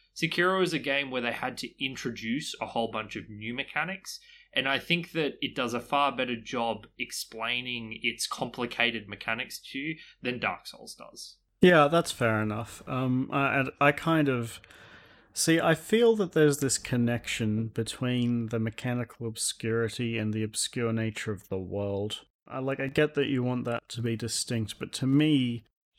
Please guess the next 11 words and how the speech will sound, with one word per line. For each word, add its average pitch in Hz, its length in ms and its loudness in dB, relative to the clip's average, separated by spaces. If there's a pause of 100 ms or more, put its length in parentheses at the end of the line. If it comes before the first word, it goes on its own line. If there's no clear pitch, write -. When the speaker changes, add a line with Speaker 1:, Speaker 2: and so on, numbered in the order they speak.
(100)
Speaker 2:
the 135 140 4
mechanics 135 640 4
being 123 280 2
confusing 117 680 -2
along 113 420 0
with 120 180 -4
the 110 80 0
story 120 440 0
<laughs> 107 100 -10
being 117 280 4
confusing 107 840 0